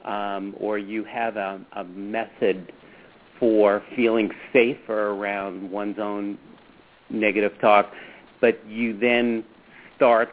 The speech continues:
propelling the positive side of things,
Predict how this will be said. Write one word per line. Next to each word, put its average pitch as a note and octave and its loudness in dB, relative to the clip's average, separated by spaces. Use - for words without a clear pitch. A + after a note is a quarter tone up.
propelling A#2 -4
the - -18
positive G#3+ 2
side G2 -2
of G2 -8
things, G2 -8